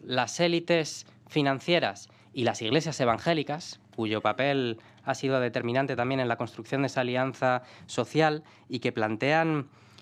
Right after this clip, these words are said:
eh, interrogantes fuertes sobre cómo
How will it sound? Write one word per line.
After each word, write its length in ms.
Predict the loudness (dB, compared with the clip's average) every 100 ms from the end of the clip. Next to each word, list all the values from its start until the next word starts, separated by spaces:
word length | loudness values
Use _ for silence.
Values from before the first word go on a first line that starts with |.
| -20 -6
eh, 600 | -2 -2 -2 -4 -10 -18 -20 -20 -20 -14
interrogantes 840 | -6 -4 -2 0 2 0 0 -4
fuertes 460 | 2 2 2 -4 -6
sobre 520 | -4 0 2 2 0
cómo 500 | 0 2 4 2 0